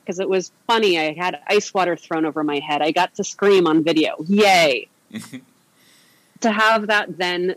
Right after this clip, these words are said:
Speaker 1: become a defining thing in my life and completely change my reality forever. I think my one thing, my one real big regret is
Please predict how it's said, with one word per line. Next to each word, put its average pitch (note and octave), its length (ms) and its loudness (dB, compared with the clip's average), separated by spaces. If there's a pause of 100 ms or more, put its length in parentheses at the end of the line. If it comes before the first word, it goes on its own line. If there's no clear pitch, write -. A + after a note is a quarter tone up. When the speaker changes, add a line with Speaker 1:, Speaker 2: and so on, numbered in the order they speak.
Speaker 1:
become F3 800 -2 (600)
a F3 60 -4
defining D#3+ 720 0
thing D3+ 180 -4
in D#3 100 2
my E3 140 0
life F3 500 -2 (840)
and E3+ 180 0
completely - 600 0
change - 640 0 (600)
my C#3+ 280 2
reality D3 500 2
forever. D3 640 -2 (2000)
I E3+ 120 2
think - 600 0 (680)
my E3+ 160 2
one F3 280 2
thing, D#3+ 340 0
my E3 160 0
one F#3 400 0 (240)
real F3+ 400 2
big F3+ 200 0
regret E3 500 -2
is D3+ 460 -2